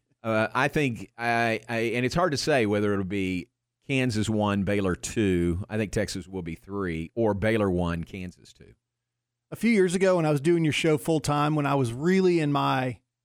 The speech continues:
Speaker 2: acrobatics and tumbling phase
Speaker 1: Yeah.
Speaker 2: of just being a gigantic,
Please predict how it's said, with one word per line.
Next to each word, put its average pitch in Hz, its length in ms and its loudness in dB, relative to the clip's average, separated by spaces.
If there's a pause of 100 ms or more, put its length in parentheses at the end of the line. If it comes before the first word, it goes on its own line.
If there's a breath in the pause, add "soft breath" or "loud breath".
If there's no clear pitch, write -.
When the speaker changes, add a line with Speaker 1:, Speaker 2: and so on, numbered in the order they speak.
(500)
Speaker 2:
acrobatics 151 580 0
and 135 160 -2
tumbling 151 580 0 (420)
phase 160 340 4
Speaker 1:
Yeah. 156 60 4
Speaker 2:
of 127 60 -4
just 147 200 0
being 143 220 2
a 135 60 0
gigantic, 143 880 0